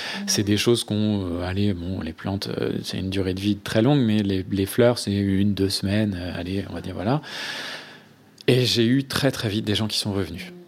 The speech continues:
Speaker 1: trop bien.
Speaker 2: Et qui sont maintenant des habitués. J'ai, enfin, je, je saurais pas si on peut, euh, le calculer, euh, euh, faudrait y faire un peu plus attention, mais je, je pense que j'ai soixante-dix pour cent d'habitués.
Speaker 1: Ah oui ?
Speaker 2: Ouais.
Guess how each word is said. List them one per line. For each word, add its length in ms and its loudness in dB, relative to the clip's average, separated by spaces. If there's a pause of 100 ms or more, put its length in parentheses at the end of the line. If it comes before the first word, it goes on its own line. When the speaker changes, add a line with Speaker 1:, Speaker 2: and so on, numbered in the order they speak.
(220)
Speaker 1:
trop 180 -20
bien. 100 -20 (140)
Speaker 2:
Et 100 2
qui 180 -2
sont 280 0
maintenant 440 -2
des 200 -2
habitués. 680 -4 (120)
J'ai, 260 2 (160)
enfin, 360 0
je, 140 -2 (440)
je 60 2
saurais 280 -2
pas 140 -2
si 180 -2
on 100 -4
peut, 180 -4
euh, 400 2
le 160 2
calculer, 880 2
euh, 840 -14
euh, 60 -6 (360)
faudrait 360 -2
y 40 -4
faire 220 -4
un 60 -4
peu 140 -4
plus 220 0
attention, 380 2
mais 420 2 (180)
je, 160 -4 (340)
je 100 -4
pense 220 -2
que 100 -4
j'ai 140 -2
soixante-dix 500 -2
pour 180 -10
cent 120 -6
d'habitués. 460 -8 (260)
Speaker 1:
Ah 120 -4
oui ? 220 -2 (220)
Speaker 2:
Ouais. 300 2